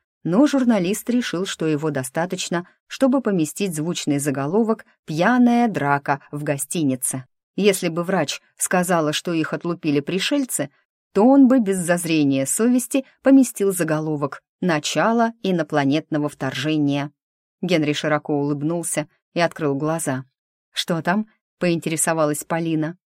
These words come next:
«В больнице лежат, но власти ещё не приехали. Пока же основная версия, что это была пьяная драка». Полина прыснула. «Им будет сложно поверить в то, что это была трезвая, хрупкая девушка».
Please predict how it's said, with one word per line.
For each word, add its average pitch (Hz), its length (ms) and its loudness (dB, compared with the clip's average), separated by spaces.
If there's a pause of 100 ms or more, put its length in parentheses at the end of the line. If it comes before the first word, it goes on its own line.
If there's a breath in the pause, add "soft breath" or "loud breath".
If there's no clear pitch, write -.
«В 160 100 -6
больнице 147 520 2
лежат, 139 480 -2 (140)
но 165 200 0
власти 139 420 0
ещё 233 300 0
не 165 120 -2
приехали. 131 680 -2 (480)
Пока 160 260 6
же 151 140 4
основная 151 560 0
версия, 147 580 0 (160 soft breath)
что - 240 -4
это 151 240 0
была 151 280 0
пьяная 147 520 0
драка». 139 480 -4 (440)
Полина 156 360 2
прыснула. 139 640 -4 (380)
«Им 190 160 2
будет 165 260 -2
сложно 151 400 0
поверить 147 400 0
в - 100 -18
то, 196 140 0
что 170 180 -6
это 151 220 -2
была 147 340 2 (200 soft breath)
трезвая, 196 520 0
хрупкая 156 520 -2
девушка». 135 580 -2